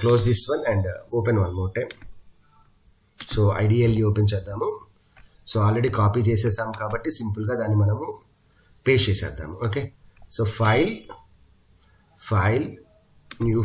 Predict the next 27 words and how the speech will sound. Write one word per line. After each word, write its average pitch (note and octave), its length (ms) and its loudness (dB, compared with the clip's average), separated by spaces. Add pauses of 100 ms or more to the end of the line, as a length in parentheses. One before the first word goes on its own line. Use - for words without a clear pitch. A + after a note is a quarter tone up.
ఫైల్, A#2 260 0 (1120)
కంట్రోల్ G#2+ 500 2
వి. G2 80 -6 (460)
ఓకే, B2 140 -2 (1040)
after C#3 280 4 (280)
adding D#3 260 2 (1000)
ten D#3 160 10 (500)
and, G3+ 200 8 (580)
and F#3+ 180 8 (500)
twenty. C#3+ 380 6 (440)
ట్వంటీ C#3 280 4 (100)
అంటే F#3 180 6 (100)
ఏంది? E3+ 220 2 (200)
బి E3+ 160 -2
యొక్క F3+ 240 6
వాల్యూ. A2+ 300 4 (440)
So D#3 60 6 (100)
బీని F3+ 300 4
సపరేట్గా A2 420 4
రాసాం. - 240 -6 (580)
ఈజ్ A3+ 240 10
థర్టీ. B2 280 2 (180)
ఈజ్ F#3 180 4
అంటే F#3 240 6
some B2+ 200 2
మెసేజ్, G#2+ 340 -2 (560)
మెసేజ్ని D#3 340 4